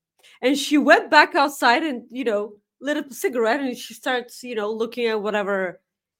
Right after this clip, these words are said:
whatever's happening outside. And I'm like, "This cannot be happening. I just want a new sheet, and I wanna go home and clean my apartment. It is my day off. I just, what, what,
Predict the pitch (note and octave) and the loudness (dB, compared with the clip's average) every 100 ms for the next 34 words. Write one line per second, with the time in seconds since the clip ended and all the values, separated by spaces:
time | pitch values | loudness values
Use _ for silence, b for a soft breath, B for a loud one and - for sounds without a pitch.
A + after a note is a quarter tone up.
0 | _ _ _ G#3+ A#3 G#3 G3+ A#3 A#3 A3 | _ _ _ 0 0 0 0 0 0 -2
1 | G#3 F#3+ G3 G#3+ G3+ G#3 A#3+ A#3+ C4+ E4 | 0 -2 -2 -2 -2 -2 -2 -2 0 0
2 | E4 A3+ G3 _ _ _ _ _ _ _ | -2 -4 -8 _ _ _ _ _ _ _
3 | _ _ _ _ _ _ _ _ _ _ | _ _ _ _ _ _ _ _ _ _
4 | _ _ _ F#3+ F3 - F3 F3 D#3+ E3 | _ _ _ -20 -20 -12 -10 -10 -12 -8
5 | F3 E3+ E3 D#3 - F3+ G3+ - G3 G3 | -8 -8 -12 -8 -8 -8 -10 -6 -4 -2
6 | F3+ E3+ E3+ - F3 F3 - F3+ F3 F3+ | -2 -2 -4 -6 -4 -4 -6 -4 -4 -4
7 | D#3+ E3 D#3+ E3+ E3 E3 D#3+ - E3 - | -6 -6 -4 -4 -4 -6 -8 -10 -10 -6
8 | F3 E3 D#3+ - - E3 - D#3+ D#3 _ | -4 -4 -6 -10 -10 -10 -10 -12 -12 _
9 | _ _ _ _ _ _ _ _ G3 F#3 | _ _ _ _ _ _ _ _ -4 -2
10 | E3 F3+ F3 E3 F3 E3 E3+ E3 - F#3 | 0 0 0 0 0 0 0 -2 -4 -4
11 | E3+ E3+ E3 F3+ F#3 F3+ F3+ | -4 -6 -4 -4 -2 -6 -6